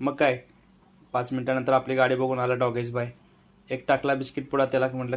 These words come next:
खाऊन दे, पाऊस भरपूर आहे. डॉगेश भाईला बिस्किट टाकले टाकले, मग काय आपली गाडी लगेच लोड झाली.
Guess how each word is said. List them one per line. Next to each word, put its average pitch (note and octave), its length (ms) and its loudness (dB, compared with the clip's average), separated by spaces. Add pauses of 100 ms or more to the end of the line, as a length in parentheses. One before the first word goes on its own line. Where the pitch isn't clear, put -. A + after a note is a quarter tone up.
खाऊन B2+ 200 -6
दे, B2 80 -4
पाऊस B2 300 -4
भरपूर A#2+ 320 -4
आहे. B2 140 -2
डॉगेश - 460 -10
भाईला C#3+ 220 6
बिस्किट C#3+ 340 2
टाकले C#3+ 240 4
टाकले, D3 320 2
मग C#3 160 4
काय C3+ 220 4
आपली B2 300 0
गाडी C3 280 6
लगेच B2+ 220 0
लोड B2 180 6
झाली. B2 320 2